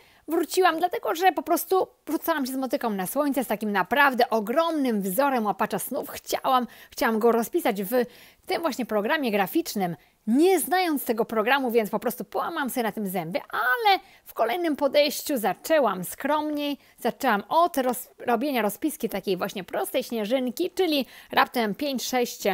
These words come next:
rządków czy okrążeń i okazało się, że ten program bardzo fajnie,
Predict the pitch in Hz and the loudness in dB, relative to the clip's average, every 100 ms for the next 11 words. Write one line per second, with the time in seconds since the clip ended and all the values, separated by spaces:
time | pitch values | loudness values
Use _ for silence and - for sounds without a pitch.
0 | 170 - - - _ 226 294 302 285 - | -4 -12 -20 -20 _ -4 -2 -2 -4 -4
1 | 240 - - 180 - - 339 339 269 - | -6 -4 -4 -4 -4 -6 -2 -2 -2 -2
2 | 392 453 453 _ _ - 453 403 - 285 | 0 0 0 _ _ -2 2 2 4 2
3 | 247 - 247 226 214 190 214 196 196 190 | 0 0 -4 -4 -4 -2 0 0 -2 2
4 | 359 381 311 269 233 220 226 220 214 | 4 4 0 -2 -2 -2 -2 -2 -2